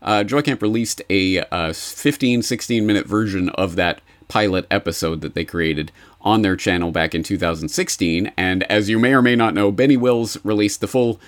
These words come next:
I think, eighteen minute, uh, version, uh, the director's cut, the uncut version of that, uh, pilot episode of the Joy Camp T V series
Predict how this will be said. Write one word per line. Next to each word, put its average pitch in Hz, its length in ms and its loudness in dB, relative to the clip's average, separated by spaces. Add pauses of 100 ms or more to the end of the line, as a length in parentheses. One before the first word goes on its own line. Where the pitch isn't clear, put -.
(160)
I 107 60 -8
think, 101 220 -2
eighteen 110 500 0 (100)
minute, 95 440 -2 (340)
uh, 85 160 -2
version, 92 640 -2 (160)
uh, 82 240 -2
the 87 300 -2 (200)
director's 113 460 0
cut, 98 240 -2
the 104 140 0
uncut 120 320 0
version 80 420 -4 (240)
of 92 220 -2
that, 90 260 2 (420)
uh, 80 260 0 (140)
pilot 104 460 0 (540)
episode 76 600 -2
of 87 340 -4
the 90 100 -8
Joy 85 200 -2
Camp 85 220 0
T - 140 -4
V 101 180 0
series 110 540 0